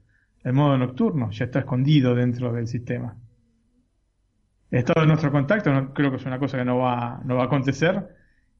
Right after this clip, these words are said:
y que mejore, digamos, la manera de relacionarse Siri con la gente. Siri ya es bastante sencillo, pero bueno, son cosas que se pueden mejorar aún dentro del sistema I O S diez.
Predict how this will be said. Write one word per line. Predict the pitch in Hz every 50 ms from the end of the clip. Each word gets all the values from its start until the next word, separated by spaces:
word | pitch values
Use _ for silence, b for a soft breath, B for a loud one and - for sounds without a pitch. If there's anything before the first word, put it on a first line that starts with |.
| _ _
y | - 180 143 139
que | 139 143 139
mejore, | 143 143 135 139 175 185 190 185 165 160 156 151 147 143 139 135
digamos, | 139 143 147 156 156 151 143
la | 139 139
manera | 131 135 139 151 165 165 160 143
de | 139 139 127
relacionarse | 139 139 135 139 - 147 156 160 156 165 -
Siri | - - 175 165 165 147
con | 143 139
la | 135 131
gente. | 131 - 208 269 269 - - 135 131 - - - - - b b b b
Siri | b - - 240 247
ya | - 190
es | 160
bastante | 147 156 160 147 135 123
sencillo, | - 143 131 - 202 165 - - 117
pero | 127 123 131
bueno, | 175 180 139 120 120 - - - _ _ _ _ _ _
son | _ - 196 202
cosas | 202 285 247 233
que | 175 160
se | - 147
pueden | - - 170 165 151 147 143
mejorar | 147 139 - 156 147 160 202 247 277 233 - - -
aún | - 131 139 160 165 156
dentro | 147 156 175 208 175 165
del | 143 135
sistema | - 131 107 - 143 135 131 127 127 123 120 113 110 104 b b b b b b b
I | 139 131 135 127
O | 120
S | 117
diez. | 131 185 214 - - - - -